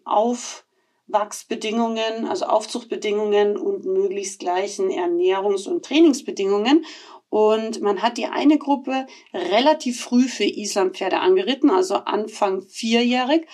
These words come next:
und die andere Gruppe ziemlich spät, also die waren so sechseinhalbjährig, also deutlich später, und hat dabei festgestellt, dass es eine wirklich ganz, ganz eindeutige Statistik ergab.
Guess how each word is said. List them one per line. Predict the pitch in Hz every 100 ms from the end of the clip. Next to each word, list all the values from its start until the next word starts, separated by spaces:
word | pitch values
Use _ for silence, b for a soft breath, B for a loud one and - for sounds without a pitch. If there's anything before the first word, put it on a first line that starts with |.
| B B B
und | 240 247
die | 247 -
andere | 185 220 240 226
Gruppe | 220 226 220 214
ziemlich | - 240 220 202
spät, | - - 214 294 359
also | - 190
die | 190
waren | 190 196
so | 190
sechseinhalbjährig, | 175 190 190 - 214 208 202 226 226 233 240 269 277 -
also | 370
deutlich | 370 190 208 185 -
später, | - 170 196 226 277 302 320 B B B B B
und | - 196 208 214 208
hat | 214 _
dabei | 196 202 190
festgestellt, | - 208 233 - 240 - 214 208 196
dass | 202 196
es | 185 -
eine | 180 185 190 185
wirklich | 208 233 233 226 226 - b b b _
ganz, | 196 220 277 294 - -
ganz | 202 240 247 247 -
eindeutige | 208 220 226 220 220 226 214
Statistik | - 196 - 262 247 262 247
ergab. | 226 226 208 220